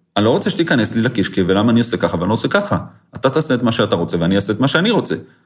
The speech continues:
עכשיו, רגע, אנשים קופצים, יגידו, "רגע, אתה כחרדי אומר, אני אעשה את מה שאני רוצה, ואתה תעשה את מה שאתה רוצה." עכשיו, חרדים לא בדיוק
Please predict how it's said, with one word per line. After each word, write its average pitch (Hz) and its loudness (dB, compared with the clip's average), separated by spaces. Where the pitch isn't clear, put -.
עכשיו, 92 0
רגע, 98 2
אנשים 101 0
קופצים, 120 0
יגידו, 95 2
"רגע, 85 2
אתה 143 0
כחרדי 110 0
אומר, 123 2
אני 113 2
אעשה 110 -2
את 110 -4
מה 104 -2
שאני 101 0
רוצה, 110 0
ואתה 92 0
תעשה 90 -2
את 90 -4
מה 98 -2
שאתה 120 2
רוצה." 165 0
עכשיו, 95 -2
חרדים 127 2
לא 113 4
בדיוק 135 2